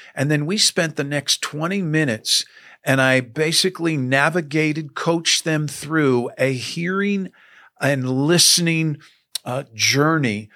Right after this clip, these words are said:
of them asking questions, journaling, and writing down what they heard. And we got more feedback on that one service than, uh, probably any other service we had done the previous twelve months.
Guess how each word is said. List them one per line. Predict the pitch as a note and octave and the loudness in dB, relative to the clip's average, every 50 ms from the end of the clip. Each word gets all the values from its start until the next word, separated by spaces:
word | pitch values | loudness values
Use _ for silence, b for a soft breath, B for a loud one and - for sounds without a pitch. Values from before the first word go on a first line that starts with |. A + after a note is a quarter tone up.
| B B B B B | B B B B B
of | - C3 B2+ A#2+ C3+ | -2 -2 -2 0 2
them | D3+ D3+ C#3 C#3 | 2 2 2 0
asking | B2+ - C3+ C#3+ D3+ E3 - - - G#3 G3+ G3 | -2 0 0 0 2 2 0 0 0 -2 -4 -4
questions, | - - - C#3+ B2+ B2 - - - C#3 C3 B2 B2+ A#2 - - | -4 0 0 0 0 0 -2 -4 -4 -4 -6 -4 -4 -6 -6 -6
journaling, | B2+ G#2+ G2+ A2+ C3+ C#3+ D3+ D#3+ F3 F3+ F3+ F3+ E3+ D3+ | -6 -6 -2 0 2 2 2 2 0 0 0 0 2 0
and | B2+ A#2+ | 0 0
writing | A2+ A#2+ B2+ D3 E3 F3+ D#3 C3+ | 0 0 2 2 2 0 0 2
down | C#3+ C#3 C#3+ D3+ D#3 C#3+ | 2 2 2 2 -2 -2
what | C3 D3 D3 C#3+ - | -2 -4 -4 -2 -2
they | C#3+ C#3 C#3 | -2 -2 -2
heard. | C3 B2+ - - - F3 F3 D#3+ C3+ A#2+ A#2 A2+ A2 B B B B B B B B B _ - | -2 -4 -8 -6 -2 0 2 4 4 4 4 2 0 B B B B B B B B B _ -2
And | B2+ C3+ C#3+ C#3+ C#3+ C#3+ C#3 C3+ C3+ - _ _ _ - | 0 2 2 2 2 2 0 -2 -4 -8 _ _ _ -18
we | A#2+ A2+ C3+ D3+ E3+ G#3 G#3 | -14 -10 -6 -4 -4 -2 0
got | G#3+ F#3 D#3 C3+ C3+ | 0 0 0 0 -2
more | C3 C#3+ D#3 F3 G3+ G3+ | -2 0 2 4 2 2
feedback | - - - - F#3 F3+ F3+ E3+ C#3 B2 C#3+ B2+ A#2 A#2 A#2 - - - | 2 0 -4 -2 -2 -2 -2 -4 -2 0 2 2 2 2 -2 -6 -14 -6
on | - B2 B2+ A#2+ A#2+ A#2 | -2 -2 -2 -2 -4 0
that | C3+ D3 D#3+ F3+ - - | 2 2 2 2 -2 -6
one | D3 D3+ D#3 D3+ D3 C3+ | -2 0 0 0 2 0
service | A#2+ - - - E3 D#3+ D3+ C#3+ B2 A#2+ A#2 G#2+ - - - B B B B B B B B | 0 0 2 4 4 4 4 4 4 2 2 4 2 0 0 B B B B B B B B
than, | A#2 G#2+ C3+ C#3+ C#3+ C#3 C3+ C3+ B2+ B2 B2 | -8 0 2 2 4 4 4 2 0 0 -4
uh, | B2 B2+ - - - - B2+ B2 B2 B2 B2 B2 A#2+ A#2+ A#2+ B2+ - - _ | -6 -6 -8 -18 -18 -10 -6 -6 -4 -2 -2 -2 -4 -4 -6 -8 -12 -20 _
probably | - - D3+ D3+ C#3 C#3+ C3+ C#3 | -4 0 0 2 2 2 0 2
any | C#3+ D3+ D3+ D3 C#3+ | 2 2 2 2 2
other | C3+ C3 B2 | 2 2 0
service | - - C3+ C3 B2+ B2 A2+ - - | 0 0 0 2 0 0 -2 -2 -2
we | C#3 B2+ | -2 0
had | C3 B2+ A#2+ A2+ | 0 0 2 2
done | C3 B2 B2 A#2+ A#2 | 2 2 2 2 -2
the | A#2 | -6
previous | G#2+ - - B2+ A#2 A2+ A#2 A2 - - | -6 -4 -6 -6 -4 -4 -2 -2 -2 -2
twelve | - - A2+ A2 G2+ G#2+ | 0 2 2 2 2 0
months. | A2+ A#2 A2 G2+ - - - | 0 0 0 0 0 -2 -6